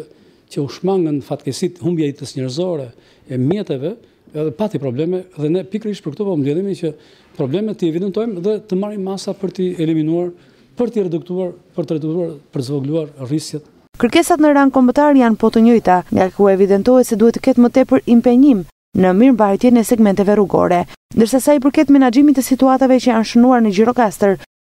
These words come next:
Speaker 2: Premçi ka vlerësuar punën e bërë nga ana e shtabit të emergjencave civile në bashki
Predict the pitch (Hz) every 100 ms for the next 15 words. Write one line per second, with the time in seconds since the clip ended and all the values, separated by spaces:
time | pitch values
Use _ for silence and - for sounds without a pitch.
0 | - 196 190 220 220 208 226 196 247 240
1 | - 240 247 240 214 240 254 233 233 220
2 | - 233 208 233 220 208 226 220 220 208
3 | 214 226 208 196 208 214 262